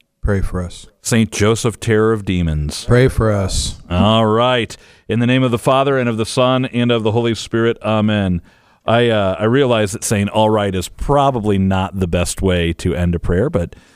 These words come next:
Speaker 2: sometimes you have to, you know, you, you, you just say things and you say, "All right, God, I gave that to you," and that's how it's gonna be.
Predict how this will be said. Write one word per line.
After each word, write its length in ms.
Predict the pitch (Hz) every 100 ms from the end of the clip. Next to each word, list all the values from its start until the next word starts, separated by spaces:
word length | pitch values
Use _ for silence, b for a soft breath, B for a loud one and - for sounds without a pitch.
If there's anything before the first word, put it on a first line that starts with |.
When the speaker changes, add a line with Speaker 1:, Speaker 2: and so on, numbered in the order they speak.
| b
Speaker 2:
sometimes 560 | - 185 214 185 196 190
you 80 | 175
have 200 | 165 170
to, 140 | 175 160
you 180 | 135 143
know, 160 | 147 131
you, 140 | 127
you, 260 | 110 110 117
you 200 | 117 113
just 200 | 120 -
say 160 | 123 127
things 360 | 117 131 135
and 220 | 92 87 90
you 60 |
say, 160 | 92 104
"All 80 | 107
right, 180 | 98
God, 200 | 90 95
I 60 | 95
gave 220 | 87 101
that 200 | 104 104
to 80 | -
you," 300 | 104 104 101
and 180 | 80 82 - _ _
that's 200 | 95 98
how 160 | 101 104
it's 120 | 90
gonna 180 | 117 113
be. 200 | 107